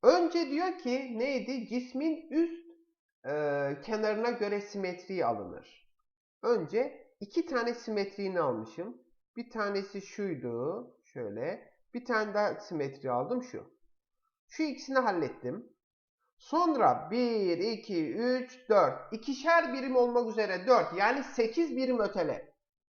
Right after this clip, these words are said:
Bir, iki, üç, dört, beş, altı, yedi, sekiz.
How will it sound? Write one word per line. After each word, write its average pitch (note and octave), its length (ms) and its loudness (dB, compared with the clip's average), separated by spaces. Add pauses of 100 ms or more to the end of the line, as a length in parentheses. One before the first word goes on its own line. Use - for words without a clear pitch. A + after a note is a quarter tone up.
(180)
Bir, D#3+ 540 -2
iki, D3 680 -8
üç, C#3+ 680 -6
dört, C3 640 -2
beş, C3 640 -2
altı, C3+ 500 -2
yedi, D3 560 -8
sekiz. - 500 -14